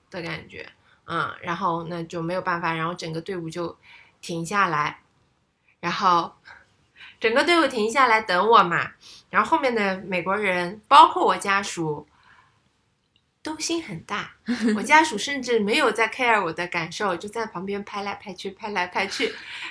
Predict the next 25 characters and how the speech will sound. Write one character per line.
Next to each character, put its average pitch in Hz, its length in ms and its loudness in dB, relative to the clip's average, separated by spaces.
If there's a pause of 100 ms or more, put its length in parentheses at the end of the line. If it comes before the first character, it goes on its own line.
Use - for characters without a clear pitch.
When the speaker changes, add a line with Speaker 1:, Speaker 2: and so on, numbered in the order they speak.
(140)
Speaker 1:
拍 427 180 6
起 320 120 0
了 226 140 8
照 269 200 10
片。 277 380 6
我 254 80 2
其 285 180 -2
实 277 100 -6
当 285 200 2
时 285 100 -6
已 240 60 -6
经 220 140 -6
有 233 100 4
点 233 180 -2
火 190 160 -4
大 - 540 -2
了， - 120 -16 (440)
然 226 160 6
后 339 160 6
呢， 254 180 6
我 208 80 2
就 220 160 2
经 233 340 -2
历 233 180 0
了， 185 320 0